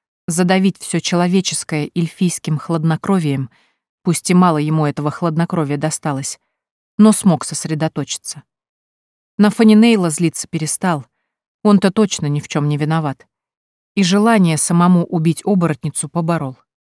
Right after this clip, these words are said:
Каким-то внутренним чутьем, пытаясь поставить себя на место другого, Киран понял, самку должен убить Шазим. Так надо. А потом надо сидеть и ждать, пока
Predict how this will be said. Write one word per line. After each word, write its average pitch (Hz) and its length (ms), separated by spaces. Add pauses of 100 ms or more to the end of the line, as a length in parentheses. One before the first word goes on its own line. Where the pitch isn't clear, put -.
(800)
Каким-то 196 460
внутренним 180 520
чутьем, 190 680 (180)
пытаясь 165 420
поставить 160 520
себя 151 280
на 156 100
место 156 320
другого, 165 500 (520)
Киран 196 300
понял, 156 460 (380)
самку 202 440
должен 165 400
убить 160 240
Шазим. 156 520 (480)
Так 180 160
надо. 156 380 (840)
А 190 100
потом 202 380
надо 170 220
сидеть 190 560 (100)
и 170 80
ждать, 175 340
пока 156 280